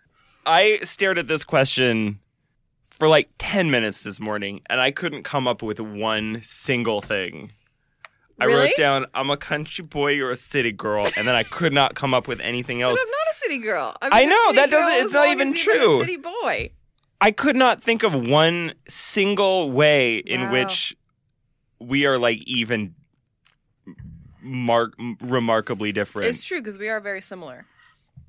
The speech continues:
Speaker 1: This is a hard question. Do you have an answer? Because I most certainly didn't.
Speaker 2: Yeah.
Speaker 1: Well, why don't you answer? Because I couldn't come up with anything.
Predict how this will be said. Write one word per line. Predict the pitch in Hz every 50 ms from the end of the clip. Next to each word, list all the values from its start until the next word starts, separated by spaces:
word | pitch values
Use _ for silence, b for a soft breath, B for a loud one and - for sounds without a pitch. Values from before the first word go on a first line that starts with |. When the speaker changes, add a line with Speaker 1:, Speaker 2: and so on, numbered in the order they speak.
| - -
Speaker 1:
This | - 151 151
is | 180 208 220
a | 196 156
hard | 131 127 135 151 127
question. | - - 156 190 - - 107 101 - - 104 - _ b b b b b b b b b b b b b
Do | 113 135 135
you | 110 - 156 175
have | 208 226 220 214 220
an | 220
answer? | 226 226 240 233 - 240
Because | 214 185 156 175 151
I | 151 147 156 143
most | 147 147 135 131
certainly | - 156 127 107 117 110 104
didn't. | 92 98 87 - - - - - _ _ _
Speaker 2:
Yeah. | - 240 539 494 - 147 - _ _ _ _ _ _ _ _ _ _ _ -
Speaker 1:
Well, | 139 147 151 151
why | 165 175 175
don't | 185 175 156
you | 147 135 127 113 104 - -
answer? | 104 101 101 95 - - 95 101
Because | 101 - - - 117 110
I | 110 113
couldn't | - - 127 120 117 -
come | - 110 - 113
up | 120 - _ -
with | - -
anything. | - - - - - - 107 98 - -